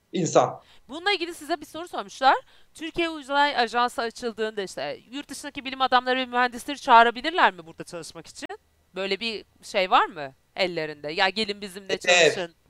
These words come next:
Speaker 1: bütçe olduktan sonra ve garanti olduktan sonra bunlar ve yani burada dışarıdaki insanların buna inanması gerekiyor. Yani
Speaker 2: Peki.
Speaker 1: bu hedefin ve bu bütçenin hiçbir zaman değişmeyeceğine ve bu, buna, bu hedefe doğru gidileceğine e-, emin olsunlar, gelirler.
Speaker 2: Hocam bir sorum.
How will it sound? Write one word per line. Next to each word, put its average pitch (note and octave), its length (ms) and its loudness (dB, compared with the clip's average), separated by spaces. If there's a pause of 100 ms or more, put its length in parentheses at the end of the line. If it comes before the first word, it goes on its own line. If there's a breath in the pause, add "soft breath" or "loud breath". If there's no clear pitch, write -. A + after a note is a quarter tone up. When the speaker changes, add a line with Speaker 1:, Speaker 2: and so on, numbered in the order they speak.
(120)
Speaker 1:
bütçe F#3+ 840 4
olduktan E3 720 4
sonra E3+ 800 4 (220)
ve D3 80 4
garanti D3 560 4
olduktan C#3+ 480 4
sonra B2+ 360 0
bunlar C3+ 420 0
ve B2 320 0
yani B2 400 4 (460 loud breath)
burada D3+ 540 2
dışarıdaki F3+ 480 6
insanların F#3 540 4
buna E3 160 2
inanması D#3 460 4
gerekiyor. A#2 400 4
Yani A2+ 280 6
Speaker 2:
Peki. B2+ 160 0
Speaker 1:
bu F3+ 80 2
hedefin F#3 540 4 (500 soft breath)
ve D#3 180 6
bu F#3 120 0
bütçenin E3+ 320 4
hiçbir E3 300 -2
zaman E3+ 280 2
değişmeyeceğine C#3+ 800 4
ve C3+ 160 2
bu, F3 240 -4
buna, D#3 260 2
bu D#3+ 120 8
hedefe C#3+ 340 6
doğru C3+ 180 6
gidileceğine C3+ 580 2
e-, - 200 -2
emin D3+ 180 4
olsunlar, C#3 400 4
gelirler. A#2+ 440 2
Speaker 2:
Hocam B3+ 340 -2
bir D4 80 -8
sorum. G3 340 -8